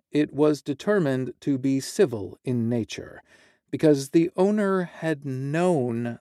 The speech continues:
the vehicle was going to be sold prior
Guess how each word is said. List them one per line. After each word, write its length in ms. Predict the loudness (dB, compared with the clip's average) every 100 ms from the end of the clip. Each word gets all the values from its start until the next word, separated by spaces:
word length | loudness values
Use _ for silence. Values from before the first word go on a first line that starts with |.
| -6
the 160 | -4
vehicle 540 | 0 2 2 2 0 0
was 260 | -2 -4 -8 -2
going 460 | 2 2 2 -2
to 120 | -4 -2
be 180 | -2
sold 580 | -2 2 4 6 4 0 -4 _ _ _ _
prior 580 | -8 -2 2 2 4